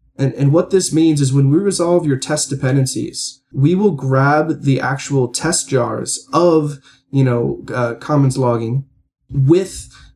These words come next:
the, the regular jar of Commons logging, and we'll put the test jar on the test class path and the, the other jar on the other class path. Um, and this is kind of a built-in feature. Um, and you can have transitive dependencies in this fashion.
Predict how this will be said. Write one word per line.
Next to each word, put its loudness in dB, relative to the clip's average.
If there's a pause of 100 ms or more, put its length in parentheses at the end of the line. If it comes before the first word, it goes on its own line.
the, 2
the 0
regular 2
jar -2
of -8
Commons 0
logging, -2
and 0
we'll 2
put -2
the 0
test -2
jar 0
on 4
the 0
test 0
class -6
path -10
and -4
the, -8
the 0
other 2
jar 0
on 4
the 0
other 0
class -6
path. -12 (180)
Um, 2
and 2
this 2
is -4
kind 0
of 2
a 4
built-in 0
feature. -4 (140)
Um, 2
and 2
you 4
can 0
have 0
transitive 0
dependencies 0
in 0
this -2
fashion. -8